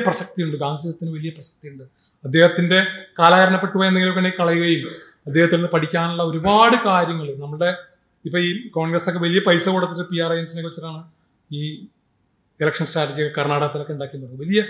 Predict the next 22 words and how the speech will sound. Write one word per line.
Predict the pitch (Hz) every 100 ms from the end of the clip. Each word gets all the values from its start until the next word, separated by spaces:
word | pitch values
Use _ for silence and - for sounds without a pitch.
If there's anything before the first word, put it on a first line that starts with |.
| - - 160
കോടികൾ | 170 185 196 180
മുടക്കിയിട്ടാണ്, | 156 165 147
പണ്ട് | 156 160 165
മുതലേ | 175 190
അങ്ങനെയാണ്. | 185 175 143 - - 156
redifusion | 170 170 196 190 170
എന്ന് | 175 170
പറയുന്ന, | 170 170 170 175 - _ _ _
ആ, | 165 165 160 160 - - - _ _ - - _ - - - - 160
വലിയ, | 165 185 175 - - 156
അന്നത്തെ | 160 170 170
വലിയ | 170 165
പരസ്യ | 147 165
ഏജൻസിയൊക്കെയാണ് | 160 160 165 151 156 160 _ _ _ 156
രാജീവ് | 143 147
ഗാന്ധിയൊക്കെ | 143 143 147 147
വേണ്ടി | 139 139
അന്ന് | 139 175
തന്നെ | 185 180 175
കോടികൾ | 156 160 160
മുടക്കിയിട്ടാണ് | 151 151 151 139 143
ചെയ്തത്. | 123